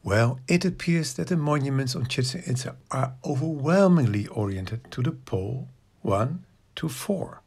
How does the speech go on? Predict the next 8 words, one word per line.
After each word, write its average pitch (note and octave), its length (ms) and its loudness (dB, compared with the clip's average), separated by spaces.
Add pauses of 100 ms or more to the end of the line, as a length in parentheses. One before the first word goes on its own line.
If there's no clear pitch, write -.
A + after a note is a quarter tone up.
(1200)
Thirty-seven E3 1120 -2
of - 220 -8
the C#3+ 80 -8
forty-six F3 1040 -6
monuments, C#3+ 880 -4
I - 80 -2
repeat, C3 420 -4 (760)
thirty-seven D#3+ 1300 0